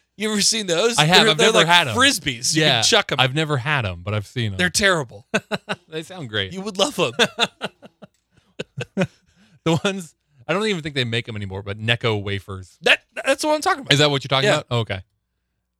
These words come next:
Speaker 2: No, they're, those are, are all slightly disappointing to me. I want them to be more Smarty-like.
Speaker 1: More, more chalky?
Speaker 2: Eh, maybe more
Speaker 1: Oh,
Speaker 2: sweet.
Speaker 1: Smarties aren't, aren't that chalky.
Speaker 2: They're not. They're
Speaker 1: No.
Speaker 2: not.
Speaker 1: They got the little gloss over 'em.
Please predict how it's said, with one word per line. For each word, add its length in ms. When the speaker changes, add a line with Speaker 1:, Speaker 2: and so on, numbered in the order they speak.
Speaker 2:
No, 240
they're, 340
those 180
are, 100
are 120
all 260
slightly 420
disappointing 440
to 40
me. 100
I 40
want 180
them 80
to 100
be 60
more 500
Smarty-like. 880
Speaker 1:
More, 300
more 160
chalky? 540
Speaker 2:
Eh, 340
maybe 160
more 240
Speaker 1:
Oh, 60
Speaker 2:
sweet. 160
Speaker 1:
Smarties 340
aren't, 240
aren't 240
that 240
chalky. 240
Speaker 2:
They're 80
not. 280
They're 100
Speaker 1:
No. 80
Speaker 2:
not. 120
Speaker 1:
They 100
got 200
the 100
little 240
gloss 420
over 240
'em. 140